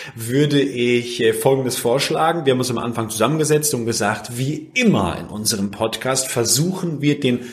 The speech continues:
besten Content zu machen und natürlich auch, ganz wichtig, für unsere Kunden da, unsere Hörer das Beste rauszuholen. Haben wir gesagt, es gibt einen Gutscheincode,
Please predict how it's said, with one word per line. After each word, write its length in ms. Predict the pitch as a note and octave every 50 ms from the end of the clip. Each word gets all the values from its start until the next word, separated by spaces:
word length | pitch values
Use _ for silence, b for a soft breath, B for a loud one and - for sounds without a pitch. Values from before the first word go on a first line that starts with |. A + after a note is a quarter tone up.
| B B -
besten 340 | E3 D#3 E3 - - D#3+ C#3
Content 400 | - C#3+ B2+ B2+ B2 A2 G2+ G#2
zu 140 | - - G2
machen 480 | F#2 G2 G2+ - - A#2+ A2+ A#2 - -
und 280 | - G3+ G3 F#3+ F#2+ G2+
natürlich 540 | G2 F#2 - - G#2 G2+ G2 G2 F#2 -
auch, 460 | - F2 F2 A2 D3+ E3+ - - - B B B B B B B -
ganz 280 | - F#2+ G2 G2 G2+
wichtig, 720 | G2 B2 B2 B2+ - - D3 D3+ D#3+ E3 E3 - - - B B B B B B B
für 220 | _ - - C3+ B2
unsere 260 | A#2+ A2 G#2+ A2 G#2+
Kunden 500 | - - B2+ B2+ B2 - - A#2+ A2+ G2
da, 720 | G#2 G2 G2 G2+ G2+ G2+ G2+ G2+ - - - _ _ _
unsere 360 | - A2+ A2 G#2 G2+ G2 F#2+
Hörer 260 | F#2 G#2 G#2 G2+ G2 G2
das 180 | G2 G2+ -
Beste 360 | - F2+ F2 F2 - - F#2+
rauszuholen. 580 | F2+ F2 F2+ - - - F#2 F2 E2+ F#2 F2+ F2+
Haben 100 | A2 C3+
wir 80 | C#3+ C#3+
gesagt, 360 | C#3+ C#3+ D3+ D#3 D#3+ - -
es 160 | C#3+ - -
gibt 360 | - G3 F#3+ F#3+ - - -
einen 400 | A#2+ B2 B2+ C3 C3 C3 B2+ A#2
Gutscheincode, 880 | - - A#2 - - C3 C3+ D#3 D3+ - F3+ G#3 C#4 D4 - - - B